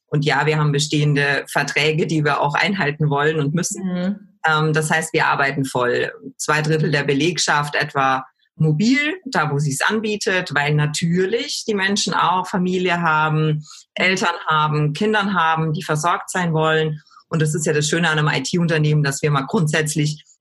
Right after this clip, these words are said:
Speaker 1: relativ einfach in der Lage sind, auch, ähm,
Speaker 2: Auch remote zu arbeiten.
Speaker 1: So.
Speaker 2: Mhm.
Speaker 1: Jetzt stellt sich, also, wobei ich dazu sagen muss, ich bin kein Freund von, ähm, reiner Remote-Arbeit.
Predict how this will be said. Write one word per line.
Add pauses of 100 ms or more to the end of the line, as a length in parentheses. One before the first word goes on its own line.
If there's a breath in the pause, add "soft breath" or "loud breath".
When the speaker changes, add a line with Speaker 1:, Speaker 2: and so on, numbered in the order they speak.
(140)
Speaker 1:
relativ
einfach
in
der
Lage
sind,
auch,
ähm,
Speaker 2:
Auch
remote
zu
arbeiten. (280)
Speaker 1:
So.
Speaker 2:
Mhm. (100)
Speaker 1:
Jetzt
stellt
sich,
also, (120)
wobei
ich
dazu
sagen
muss,
ich
bin
kein
Freund
von,
ähm,
reiner
Remote-Arbeit.